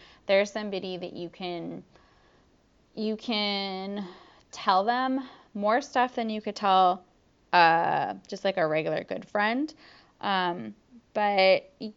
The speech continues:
and you might call them to help you out, but this is still not the person that you're gonna call at, like, two o'clock in the morning to come pick you up because you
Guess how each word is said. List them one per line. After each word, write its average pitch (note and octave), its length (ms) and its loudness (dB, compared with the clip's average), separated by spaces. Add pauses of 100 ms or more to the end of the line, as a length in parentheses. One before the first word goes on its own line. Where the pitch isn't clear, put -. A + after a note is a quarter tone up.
(200)
and A3 220 -8
you B3 140 -4
might G#3 560 -4 (260)
call G#3+ 220 0
them A3 300 -6
to A3 100 -16
help F#3+ 320 -6
you G3 140 -8
out, F#3+ 400 -4
but - 180 -6 (340)
this G3+ 240 -6
is G#3 100 -14
still G3+ 240 -10
not F#3+ 180 -10
the G3 80 -8
person F#3 440 -10
that F3+ 180 -12
you're F#3 80 -10
gonna F3+ 200 -14
call E3+ 320 -4
at, - 80 -6
like, G#3 180 -8
two - 160 -14
o'clock - 320 -12
in - 120 -14
the A2+ 80 -14
morning A3+ 500 -14
to G3+ 120 -12
come G3 260 -14
pick - 260 -14
you G3 140 -6
up - 260 -6
because E3+ 600 -10 (580)
you D#3+ 340 -10